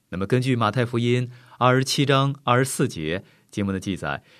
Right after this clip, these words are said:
比拉多叫人呢，就拿一盆水来，让他去洗手，并且说：“流着义人的血，罪不在我，你们承当吧。”你看比拉多真的是错得离谱了。那么在两千多年后，还被大家在背诵《使徒信经》的时候啊，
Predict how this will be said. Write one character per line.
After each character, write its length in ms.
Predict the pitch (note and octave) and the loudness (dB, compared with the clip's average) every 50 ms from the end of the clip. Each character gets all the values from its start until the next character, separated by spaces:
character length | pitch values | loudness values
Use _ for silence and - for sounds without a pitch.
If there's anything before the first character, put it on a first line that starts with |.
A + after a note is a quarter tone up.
| _ _ _ | _ _ _
比 100 | B2+ B2+ | 4 4
拉 100 | C3 C3 | 6 6
多 160 | B2+ C#3 C3 | 4 4 2
叫 160 | B2 C3+ A#2 | 2 0 0
人 200 | G#2+ F#2+ F2+ F2 | 0 -2 -2 -2
呢， 120 | F#2 F2+ F2 | -4 -4 -4
就 160 | - G2+ G2+ | -4 -4 -2
拿 160 | G2 G2 G#2+ | 0 0 0
一 60 | A#2+ | 0
盆 180 | A#2+ - A2+ A#2+ | -2 -4 -6 -6
水 200 | - - F2 D#2 | -6 -6 -6 -4
来， 280 | D#2 D2 D2 D#2+ - - _ _ _ _ | -4 -4 -4 -4 -6 -10 _ _ _ _
让 140 | - A2 G#2+ | -4 -4 -2
他 100 | G#2+ G#2 | -2 -4
去 200 | G#2 - G2+ G2 | -4 -4 -4 -4
洗 240 | G2 - - G2+ A#2+ | -4 -4 -4 -4 -4
手， 320 | A#2+ - C#2+ B1+ B1 - _ _ _ _ _ _ - | -4 -6 -8 -10 -12 -14 _ _ _ _ _ _ -8
并 100 | G#2+ G#2 | -8 -6
且 100 | F#2+ F2+ | -6 -8
说 300 | - - F2 E2+ E2+ - - - - _ | -6 -4 -4 -4 -4 -4 -8 -16 -14 _
：“流 220 | - B2 D3 F3+ G#3 | 4 6 8 8 8
着 120 | G3 F#3 | 8 6
义 120 | F#3+ G3+ G3+ | 6 6 4
人 120 | D#3 D3+ | 4 4
的 80 | D#3 D#3+ | 2 0
血， 400 | D#3 - F2+ D#2 D#2+ F2+ F#2+ - - _ | 0 -2 -2 0 0 0 -2 -4 -10 _
罪 180 | - - G3+ F3 | 6 6 8 8
不 100 | D#3 E3+ | 8 6
在 140 | F#3 F3 | 4 4
我， 460 | C#3+ A2 F2+ E2+ F2+ G#2 A#2+ A2+ - - _ | 4 2 0 0 2 2 2 0 -2 -8 _
你 160 | - A2 B2+ | 0 2 4
们 100 | C#3+ F3 | 4 4
承 180 | D#3+ - B2+ B2+ | 2 2 0 0
当 240 | C3 C3+ C3 C3+ C#3 | 2 2 0 2 0
吧。” 180 | C3+ C3 B2 - _ _ _ _ _ _ _ _ _ _ _ _ _ - | -2 -2 -4 -10 _ _ _ _ _ _ _ _ _ _ _ _ _ -4
你 80 | B2+ | 0
看 140 | B2 D#3+ D3+ | 2 2 4
比 80 | B2+ B2+ | 4 4
拉 140 | B2 B2+ B2 | 4 4 4
多 160 | B2+ C3+ C3 | 4 2 2
真 180 | C3 - F#3+ | 4 4 4
的 80 | G3 F3+ | 4 4
是 140 | C#3+ D3+ C3+ | 4 0 -2
错 320 | C#3 - - - D3 B2+ | -2 -4 -2 2 2 2
得 80 | G#2+ G2+ | 2 2
离 160 | F#2+ F#2 A2 | 0 -2 -4
谱 300 | A#2 - - - C2+ C#2 | -6 -8 -12 -12 -10 -8
了。 220 | C2+ D2+ A2+ - _ _ _ _ _ _ _ _ _ _ _ _ _ _ _ _ _ _ _ _ _ | -8 -8 -10 -14 _ _ _ _ _ _ _ _ _ _ _ _ _ _ _ _ _ _ _ _ _
那 100 | - C3 | 0 0
么 80 | C3 C3 | 2 4
在 120 | C#3+ C3 | 2 2
两 200 | A#2+ B2 A#2 A#2+ | 2 2 0 0
千 160 | A#2 C#3+ C#3 | 0 0 0
多 100 | C#3 C#3+ | 0 0
年 140 | C3 C3 B2+ | 0 0 -2
后， 280 | A#2 - B2+ A#2 A2 - - - _ | -2 0 0 -2 -2 -4 -8 -16 _
还 140 | - - B2+ | 2 2 4
被 100 | B2+ D3 | 4 4
大 180 | C3+ C#3 B2+ A#2 | 4 2 2 2
家 180 | B2 B2 B2 | 2 0 0
在 160 | A#2+ A#2+ B2 B2 | 0 0 -2 0
背 180 | B2 E3+ D#3 | 2 2 2
诵 160 | C3+ - B2 | 2 2 0
《使 200 | A#2 A#2 - - | -2 -2 -4 -4
徒 120 | G2 A2+ A#2+ | -2 -2 0
信 200 | A#2+ - C#3 A#2+ | 0 0 0 2
经》 120 | B2+ B2+ | 0 0
的 60 | A#2 | -2
时 160 | A2 - F2+ D#2 | -2 -4 -6 -6
候 140 | - E2 | -4 -4
啊， 120 | D#2 C#2+ | -4 -4